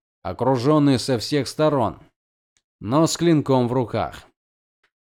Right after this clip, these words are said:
Согласно легенде, осколочные мечи изначально принадлежали сияющим рыцарям,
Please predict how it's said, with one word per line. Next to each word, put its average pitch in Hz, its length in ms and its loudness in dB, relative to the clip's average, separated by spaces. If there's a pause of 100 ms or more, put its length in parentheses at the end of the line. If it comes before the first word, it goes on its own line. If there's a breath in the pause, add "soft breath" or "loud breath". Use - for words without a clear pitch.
(140)
Согласно 208 500 6
легенде, 196 520 4
осколочные 151 640 2
мечи 190 500 0
изначально 160 600 0
принадлежали 135 720 0
сияющим 139 640 0
рыцарям, 101 560 -2